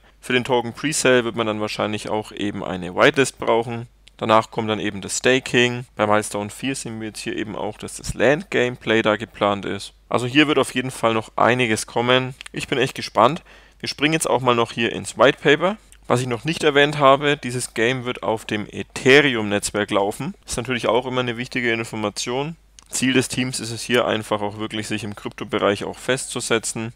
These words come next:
Man möchte für Qualität stehen. Also die Leute, die dieses Game auch spielen, die sollen dann letztendlich auch wirklich Spaß dabei haben und nicht einfach nur Geld verdienen wollen. Mit diesen einzigartigen N F Ts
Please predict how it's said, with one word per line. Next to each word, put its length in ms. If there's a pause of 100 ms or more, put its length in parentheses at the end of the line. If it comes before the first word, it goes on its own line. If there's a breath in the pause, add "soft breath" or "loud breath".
Man 100
möchte 240
für 140
Qualität 600
stehen. 480 (160 soft breath)
Also 160
die 120
Leute, 260
die 80
dieses 380
Game 280
auch 280
spielen, 480
die 80
sollen 180
dann 140
letztendlich 540
auch 200
wirklich 240
Spaß 400
dabei 320
haben 420
und 100
nicht 180
einfach 300
nur 120
Geld 220
verdienen 420
wollen. 380 (120)
Mit 180
diesen 180
einzigartigen 680
N 140
F 140
Ts 380